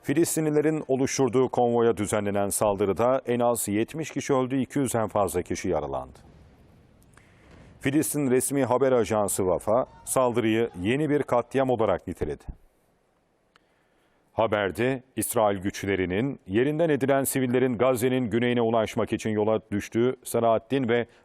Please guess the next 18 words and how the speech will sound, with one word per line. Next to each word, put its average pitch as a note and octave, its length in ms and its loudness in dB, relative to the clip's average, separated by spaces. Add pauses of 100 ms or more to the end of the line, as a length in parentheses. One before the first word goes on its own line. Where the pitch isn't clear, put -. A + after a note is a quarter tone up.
(120)
Reşit G#2+ 340 0
caddelerinde G2+ 640 0
oluşturdukları A2 840 0 (260)
üç C#3 200 -6
kafileye G#2+ 500 0
saldırdığı F#2 600 -2
aktarıldı. B1 520 -10 (1700)
Ayrıca A2+ 520 2
Gazze G#2+ 400 0
şeridinde G2 680 -2 (380)
İsrail'in A2+ 640 0 (120)
hava C#3+ 300 2
saldırılarından G#2+ 840 0
kaçan A#2+ 480 -2
otuz A#2+ 360 -4
beş D3 260 -2
bin B2+ 140 -2
Filistinlinin A#2+ 800 -2